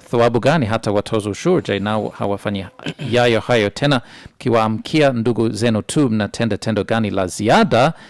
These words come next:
Hata watu wa mataifa, je, nao hawafanyi kama hayo? Basi ninyi mtakuwa wakamilifu kama Baba yenu wa mbinguni alivyo mkamilifu. Kwa hiyo kuwa mkamilifu kitabia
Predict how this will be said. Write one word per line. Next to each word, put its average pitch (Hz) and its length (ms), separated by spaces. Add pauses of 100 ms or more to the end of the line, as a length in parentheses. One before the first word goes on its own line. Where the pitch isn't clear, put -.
(100)
Hata 123 260
watu 117 280
wa 101 80
mataifa, 107 460
je, 110 360 (320)
nao 117 440
hawafanyi 98 500
kama 90 220
hayo? 123 440
Basi 110 360
ninyi 127 280
mtakuwa 113 460 (360)
wakamilifu 123 1120 (560)
kama 110 240
Baba 104 240
yenu 98 380
wa 92 120
mbinguni 90 400
alivyo 98 480 (100)
mkamilifu. 98 640
Kwa - 160
hiyo 104 140
kuwa 120 160
mkamilifu 110 920
kitabia - 720